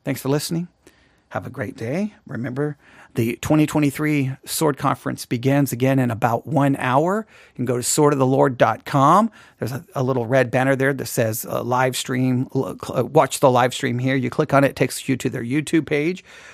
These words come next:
The live stream will probably begin in probably fifty minutes, maybe fifty-five minutes.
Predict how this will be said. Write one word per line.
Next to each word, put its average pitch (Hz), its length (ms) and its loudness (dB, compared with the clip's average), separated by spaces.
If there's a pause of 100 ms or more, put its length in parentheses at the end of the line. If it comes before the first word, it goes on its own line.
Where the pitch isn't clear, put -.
(100)
The 139 120 8
live 143 240 8
stream 151 240 0
will 131 100 0
probably 143 320 2
begin 139 540 2 (420)
in 208 320 6
probably 202 920 4
fifty 175 420 4
minutes, 160 540 4
maybe 156 320 6
fifty-five 147 560 4
minutes. 151 440 -2